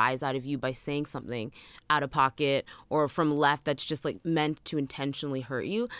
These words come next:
the best thing you can do is turn your back to them. They're like dust. They're nothing. They don't exist. That's how I choose to approach people. That being said, um, I've always had a really good vocabulary, so if I need to read someone for filth, I'll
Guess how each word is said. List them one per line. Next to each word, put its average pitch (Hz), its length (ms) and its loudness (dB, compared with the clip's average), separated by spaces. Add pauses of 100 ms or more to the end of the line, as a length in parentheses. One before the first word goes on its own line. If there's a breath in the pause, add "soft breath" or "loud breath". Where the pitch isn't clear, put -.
(120)
the 214 80 -4
best 302 200 4
thing 349 140 0
you 349 100 4
can 339 140 4
do 214 160 2
is 233 100 2
turn 214 200 0
your 233 120 2
back 165 260 0
to 233 80 -6
them. 151 420 -6 (380)
They're 180 100 0 (100)
like - 80 -8
dust. - 600 -8
They're 180 120 -4
nothing. 185 480 -6
They 175 100 -4
don't 185 180 -2
exist. - 520 -10 (280 loud breath)
That's 202 180 2
how 208 160 6
I 143 160 8
choose 208 400 -2
to 226 100 -2
approach 208 300 -2
people. 220 420 2 (420 loud breath)
That 220 180 4
being 247 180 4
said, 185 500 4 (120)
um, 147 480 4 (400)
I've 170 100 0
always 175 200 4
had 185 100 0
a - 20 0
really 156 180 2
good 151 140 -2
vocabulary, 139 540 0
so 160 100 -4
if 143 100 -6
I 160 100 2
need 151 200 2
to 160 100 -4
read 127 280 -4
someone 143 260 -2
for 127 120 -10
filth, 135 400 -2
I'll 147 140 -2